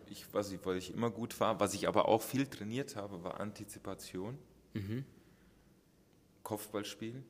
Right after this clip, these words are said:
Speaker 2: Mhm.
Speaker 1: und beide Füße. Also das hab ich immer trainiert, von klein auf.
Speaker 2: Wow. Stimmt. Jetzt, wo du sagst, äh, du konntest beide Füße, ja, stimmt. Ja.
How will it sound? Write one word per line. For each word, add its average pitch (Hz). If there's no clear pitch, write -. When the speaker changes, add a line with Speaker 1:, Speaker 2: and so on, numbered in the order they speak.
Speaker 2:
Mhm. 107
Speaker 1:
und 95
beide 95
Füße. 104
Also -
das 90
hab 90
ich -
immer 104
trainiert, 98
von 87
klein 90
auf. 80
Speaker 2:
Wow. 90
Stimmt. 135
Jetzt, -
wo 107
du 104
sagst, 113
äh, -
du 113
konntest -
beide 110
Füße, 87
ja, 117
stimmt. -
Ja. 117